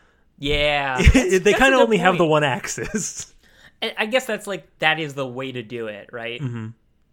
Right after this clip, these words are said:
Speaker 1: Give, gi-, that is, like, that is, like, the big, it's that or Alien. It's, it's
Speaker 2: Yeah.
Speaker 1: robot or Alien is the new space that Futurama has carte blanche to make up lore about that people can't get mad at them for.
Speaker 2: 'Cause, 'cause,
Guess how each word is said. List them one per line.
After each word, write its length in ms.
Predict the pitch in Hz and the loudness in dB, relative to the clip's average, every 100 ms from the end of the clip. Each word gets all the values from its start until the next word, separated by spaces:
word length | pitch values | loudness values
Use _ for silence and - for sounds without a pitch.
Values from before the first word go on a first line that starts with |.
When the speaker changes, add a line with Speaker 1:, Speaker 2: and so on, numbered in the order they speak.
| _ _ _ | _ _ _
Speaker 1:
Give, 260 | 139 113 147 | -14 -14 -16
gi-, 80 | 151 | -6
that 160 | 165 165 | -4 -4
is, 180 | 156 | -8
like, 160 | 160 147 | -10 -4
that 140 | 190 | -4
is, 100 | 202 | -4
like, 140 | 175 156 | -8 -8
the 80 | 151 | -8
big, 500 | 127 160 151 135 131 _ _ _ _ _ _ _ _ _ _ _ _ | -6 -4 -4 -8 -16 _ _ _ _ _ _ _ _ _ _ _ _
it's 300 | - 156 156 | -14 -12 -12
that 280 | 143 151 185 | -10 -4 -4
or 160 | 175 139 | -4 -4
Alien. 600 | 131 120 110 107 113 127 _ _ _ | -6 -6 -10 -14 -18 -20 _ _ _
It's, 280 | 151 - - | -14 -14 -10
it's 220 | 165 135 | -10 -10
Speaker 2:
Yeah. 60 | 110 | -6
Speaker 1:
robot 360 | 165 175 180 156 | -4 -2 -2 -4
or 160 | 139 135 | -6 -6
Alien 480 | 139 127 123 120 | -4 -4 -8 -12
is 340 | 123 135 131 117 | -14 -12 -12 -12
the 100 | 131 | -12
new 220 | 135 139 | -10 -12
space 400 | 127 156 139 127 | -10 -8 -8 -8
that 200 | 135 127 | -12 -10
Futurama 800 | 135 127 135 131 127 123 127 - | -10 -12 -10 -8 -8 -8 -10 -14
has 220 | 127 127 | -10 -10
carte 340 | - 139 135 - | -8 -8 -8 -8
blanche 400 | 127 123 120 - | -6 -6 -8 -14
to 80 | |
make 220 | 127 123 120 | -12 -10 -10
up 160 | 117 | -12
lore 280 | 120 123 120 | -10 -6 -6
about 300 | 113 117 113 | -6 -6 -6
that 160 | 117 117 | -10 -12
people 240 | 123 120 | -16 -16
can't 240 | - 120 | -14 -14
get 160 | 113 117 | -12 -14
mad 200 | 107 107 | -14 -16
at 100 | 104 | -16
them 160 | 107 104 | -20 -20
for. 280 | 104 - - _ _ | -20 -20 -20 _ _
Speaker 2:
'Cause, 200 | 214 202 | -4 -4
'cause, 340 | - 180 156 | -6 -10 -10